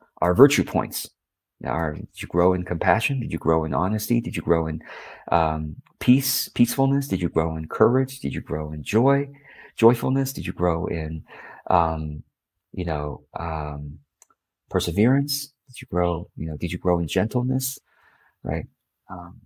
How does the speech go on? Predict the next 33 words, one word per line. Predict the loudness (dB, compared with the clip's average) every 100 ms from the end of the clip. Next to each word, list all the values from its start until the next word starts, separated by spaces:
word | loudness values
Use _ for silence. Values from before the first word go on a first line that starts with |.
| 6
so | 8
anyway, | 10 8 4 2 4
that's, | 4 4 -10 -14 _ _ _ _ _ _
that's | -6
how | 0 0
I |
see | 0 -4 -6
things. | -10 -14 -18 _ _ _ _ _ _ -8
I | -4 -2 -2 -2
am | -2 -4
curious, | 0 2 2 0 -4 -12 -14 -12 -6
um, | -6 -6 -10 -10
what | -2 0
your | 2 0
story | 4 4 4 -2
is, | -14 -18 _ _ _ _ _ _ _
and | 0 4
therefore | 6 4 2 2
what | 2 0
your | -4 -4 -8 _ -4
ethical | -4 -4 -4 -2
foundation | -2 -4 -4 -4 -4 -6 -10 -14 _ _ -10
and | -8
framework | -4 -4 -4 -8 -4
is, | -4 -4 -6 -8
and, | -8 -12 _ _ -10
and | -6
how | 2 4
do | 4
you | 2 0 -4 -6 _ _ _ _ _ _ _
return | -12 -8 0 2 2
to | -2
that? | -6 -8 -10